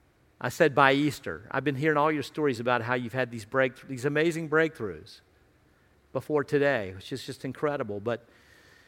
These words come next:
the breakthrough I prayed for, for Ben was healing on this side of the grave, and that didn't come.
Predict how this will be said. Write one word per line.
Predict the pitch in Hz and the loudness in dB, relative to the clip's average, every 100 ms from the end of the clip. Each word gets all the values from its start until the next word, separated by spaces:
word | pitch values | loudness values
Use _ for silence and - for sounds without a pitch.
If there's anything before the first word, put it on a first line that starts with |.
| _ - | _ -10
the | 135 | 4
breakthrough | 160 185 - 165 160 | 8 8 6 4 6
I | 156 147 | 6 6
prayed | 170 160 | 6 6
for, | - 151 | 6 2
for | - 123 | 2 0
Ben | 151 175 | 0 0
was | 123 120 | -2 -2
healing | 160 151 123 117 | 0 2 0 -4
on | 123 131 | -6 0
this | 143 - | 0 0
side | 131 104 104 | -2 -2 -4
of | |
the | 98 | -4
grave, | 120 113 82 90 | -2 -2 -4 -10
and | 110 | -8
that | 123 143 | -6 -4
didn't | 156 143 | -6 -6
come. | - 107 80 | -4 -4 -4